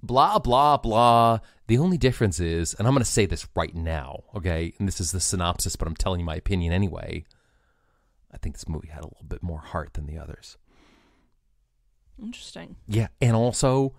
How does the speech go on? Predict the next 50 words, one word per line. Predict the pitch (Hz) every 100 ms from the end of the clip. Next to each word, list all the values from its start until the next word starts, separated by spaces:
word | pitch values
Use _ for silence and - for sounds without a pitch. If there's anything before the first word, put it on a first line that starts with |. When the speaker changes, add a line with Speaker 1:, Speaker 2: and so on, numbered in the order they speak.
| _
Speaker 1:
the | -
other | 110 135
movies | 120 98 90
didn't | 107 95
have | 90 98 82
a |
sad | - 107 87 90 82
dad | 87 90 92
who | 82 92
didn't | 90 95
know | 92 87
how | 85
to | 87
get | 80 90 78
a |
job | - 85 90 85 87
because | - -
he's | - -
so | - 90
sad | - 98 87 92
about | 90 85 85
their | 85
mom | 82 82 85 92
who | 98
left | 87 90 -
them | 92 85
for | - 87 95
whatever | 90 95 107 110 104
reason. | 90 135 135 101 98 95 95 - - - -
And | 220 190 - 90
I'm |
Speaker 2:
Mm. | 82
Speaker 1:
pretty | 95 76
sure | - 80
he, | 73 - _
he | 85 82
hits | 76 -
the | 67
bottle, | 73 65 - - -
you | 92
know? | 80 76 - - -
So | -
some | 85 - 92
sadness. | - 98 90 - - - - - _ 135 - _ - -
Speaker 2:
Yes, | - 185 170 -
I | 175
would | 180
agree | 165 160
with | 139
that. | 127 117